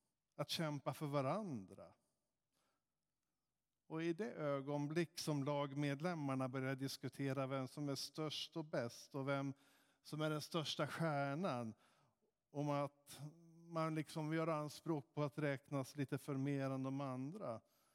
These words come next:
Ja, det, det, i det ögonblicket så går ju lagandan förlorad. Och det här visste ju förstås Jesus.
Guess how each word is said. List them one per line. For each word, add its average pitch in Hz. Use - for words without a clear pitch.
Ja, 160
det, 165
det, 208
i 170
det 127
ögonblicket 160
så 160
går 180
ju 160
lagandan 139
förlorad. 135
Och 196
det 208
här 202
visste 165
ju 165
förstås -
Jesus. 110